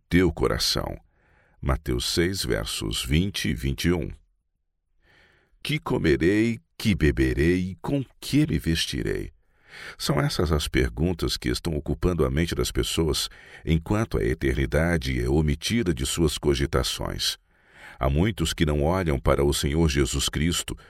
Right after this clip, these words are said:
como a única esperança do mundo. Aqueles por quem ele morreu estão absorvidos em prover a si mesmos de bens materiais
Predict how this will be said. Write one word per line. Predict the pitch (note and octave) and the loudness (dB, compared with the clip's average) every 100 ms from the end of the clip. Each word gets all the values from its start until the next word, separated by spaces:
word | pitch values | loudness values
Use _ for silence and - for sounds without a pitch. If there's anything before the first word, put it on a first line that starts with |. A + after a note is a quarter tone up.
| - | -20
como | - D#2+ E2+ | 0 0 2
a | F#2 | 0
única | D#2+ E2+ B2 E2 C2 | 2 2 0 -2 0
esperança | C2+ - E2+ C#2+ G2+ - | -2 0 0 2 0 -2
do | - B1 | -2 -4
mundo. | G1+ G1+ - - _ _ _ - - - | -4 -8 -10 -14 _ _ _ -20 -18 -6
Aqueles | F#2 - C#3+ | -2 0 0
por | - - | -2 -4
quem | - C3 G2+ | -2 0 2
ele | A#2+ | 2
morreu | F#2 B1+ - C2+ A#1+ - - - | 2 0 2 2 0 -4 -16 -6
estão | - - A#2+ | -4 0 0
absorvidos | A2+ G#2+ - F#2+ D2 F2+ B2 G#2 | 0 -2 0 0 0 0 0 2
em | F#2+ | 0
prover | E2+ E2 C2+ D#2+ G2 | 2 4 4 2 2
a | |
si | E2 D2+ | 0 0
mesmos | C2+ F#2 G#2+ - D2+ | 2 2 0 0 -2
de | - C#2+ | 0 -4
bens | A#1 E2+ G#2+ E2 | 0 0 0 0
materiais | C#2+ C#2 B1+ B1+ D2 E2+ D#2+ | 0 2 0 0 -2 -2 -4